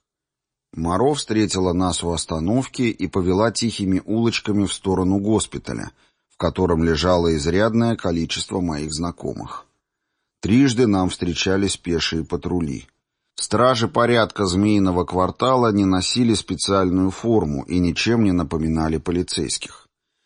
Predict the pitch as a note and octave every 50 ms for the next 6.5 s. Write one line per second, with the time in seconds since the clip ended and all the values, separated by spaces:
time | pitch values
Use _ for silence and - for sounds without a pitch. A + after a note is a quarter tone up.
0 | _ _ _ _ _ - C3 C3 B2 E3+ D3+ C3+ D3 D3+ C#3+ C3+ - B2 A#2 G#2
1 | - - - B2+ C3 C3 C3 C3 B2+ A#2+ B2+ A#2 A2 G#2 F#2+ - G#2 G2 G2+ G#2
2 | G#2+ G#2 G2+ F2 F2 F#2 F2+ F2+ F2 F2 F2 D#2 E2 G#2+ A2+ B2 A#2 - A#2+ G2+
3 | F2 E2 F2+ F2 F#2 F2+ F2 E2+ F#2 F2+ - - F2+ D#2+ C#2 C#2+ D#2+ D2+ - -
4 | G#2+ A2+ A#2+ A#2+ - - - F#2+ F2+ D#2+ D2 E2 E2 D#2 - - A2+ A#2+ A2+ -
5 | - - A2+ A2 F#2+ F2 F2+ E2 D#2 D2 D2 E2+ F2 F2 F2+ D#2 D2 D#2+ D#2 D2+
6 | E2 E2 - - F2+ E2 C#2 - - -